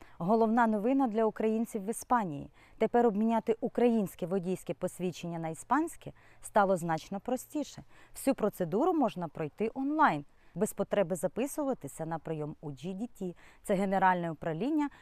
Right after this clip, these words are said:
дорожнього руху в Іспанії, де раніше було складно отримати сіті попередній запис. Це нововведення стосується не лише українців,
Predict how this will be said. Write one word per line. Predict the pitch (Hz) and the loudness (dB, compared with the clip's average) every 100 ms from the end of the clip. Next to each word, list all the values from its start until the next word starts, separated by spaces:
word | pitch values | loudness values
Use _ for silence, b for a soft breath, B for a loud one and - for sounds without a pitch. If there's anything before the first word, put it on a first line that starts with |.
| B | B
дорожнього | 160 185 190 160 156 147 | -2 0 2 0 -4 -4
руху | 156 247 - 233 | -4 -4 -4 -4
в | 208 | -4
Іспанії, | - - 156 139 139 143 b b | -4 -2 -2 -2 -8 -10 b b
де | - | 0
раніше | 196 202 294 - | 2 2 0 -2
було | 262 269 302 | -2 0 -2
складно | - - 311 185 170 | -2 2 2 2 -2
отримати | 160 - 170 147 143 147 | -8 -6 -6 -6 -8 -12
сіті | - 214 277 320 - b b | -10 -10 -6 -6 -8 b b
попередній | 220 156 156 170 196 165 | -4 -2 -4 -4 -6 -6
запис. | 139 143 - - - B B B B | -8 -12 -14 -18 -20 B B B B
Це | - 285 | 0 2
нововведення | 285 254 240 320 294 240 190 | 4 2 6 6 6 0 -4
стосується | 190 - 202 262 269 - | -8 -10 -4 0 0 0
не | 240 226 | 0 0
лише | 220 - 294 | -2 0 0
українців, | 302 - 175 151 147 - 147 | 0 -2 -4 -4 -10 -10 -12